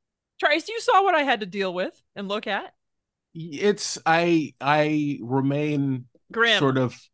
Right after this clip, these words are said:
Speaker 1: I
Speaker 2: it's
Speaker 1: believe. <laughs>
Speaker 2: looking at men's dating profiles, men who are interested in women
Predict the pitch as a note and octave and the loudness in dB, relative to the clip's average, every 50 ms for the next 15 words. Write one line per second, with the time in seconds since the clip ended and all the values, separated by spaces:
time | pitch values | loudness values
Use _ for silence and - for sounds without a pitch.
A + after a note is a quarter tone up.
0 | _ _ - - - - D#3+ E3+ F3 E3+ E3 D#3+ D#3+ D#3+ - _ _ _ _ _ | _ _ -18 -10 -2 0 2 2 2 2 -2 -4 -4 -6 -10 _ _ _ _ _
1 | - B3+ - - B2 D#3+ F3+ - - F3 F3+ F3 - - C3+ C3 C#3 C#3 C#3+ C3+ | -18 -16 -6 -2 0 0 0 0 0 0 2 2 2 2 2 4 6 6 6 6
2 | C#3 C3+ - - - C#3 B2+ B2 B2 A#2 - B2 A#2 A2+ - - A2+ A2 A2 G#2 | 4 2 0 0 0 2 2 2 2 0 0 0 0 0 2 0 0 0 0 -2
3 | - A#2+ A#2+ A#2+ B2 A#2+ A#2+ B2+ A#2 A2+ A2+ G#2+ G#2+ A2+ A2 A2 G#2+ G#2+ - - | -2 -2 -2 -2 -2 -2 -2 -2 0 0 0 0 0 -2 -2 -2 -4 -4 -6 -6
4 | - A2+ A2 A2 G#2 G#2 G#2+ G#2 G2 G2 F#2+ F#2+ G2 F#2+ G#2 A#2+ | -6 -4 -2 -2 -2 -2 -2 -2 -2 -2 -4 -4 -6 -8 -10 -14